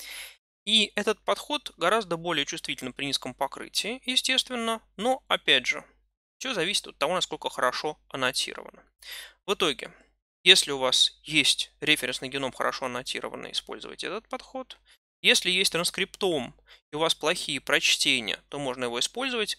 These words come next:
в том случае, если транскриптом действительно хорошо аннотирован и вы, м, не ожидаете встретить там большого количества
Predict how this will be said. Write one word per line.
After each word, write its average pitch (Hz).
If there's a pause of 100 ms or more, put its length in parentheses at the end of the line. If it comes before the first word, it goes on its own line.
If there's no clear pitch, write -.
(140)
в -
том 160
случае, 214
если 196 (120)
транскриптом -
действительно 131
хорошо 131
аннотирован 180
и 139
вы, 214 (640)
м, 127
не 151
ожидаете 135
встретить -
там 131 (200)
большого 135
количества 123